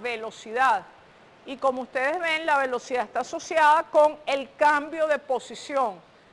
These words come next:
Si la partícula, la posición, no cambia en el tiempo, la velocidad es cero, ¿cierto?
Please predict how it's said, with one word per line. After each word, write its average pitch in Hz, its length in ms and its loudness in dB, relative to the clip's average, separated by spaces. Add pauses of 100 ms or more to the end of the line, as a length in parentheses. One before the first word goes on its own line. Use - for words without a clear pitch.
(280)
Si - 180 -8
la 254 140 2
partícula, 294 640 -2
la 320 100 2
posición, 277 800 0 (240)
no 254 200 -6
cambia 330 360 2
en 359 80 -2
el 359 80 -4
tiempo, 320 380 -2
la 302 120 0
velocidad 226 440 -6
es - 100 -14
cero, 240 300 -4
¿cierto? 269 400 -4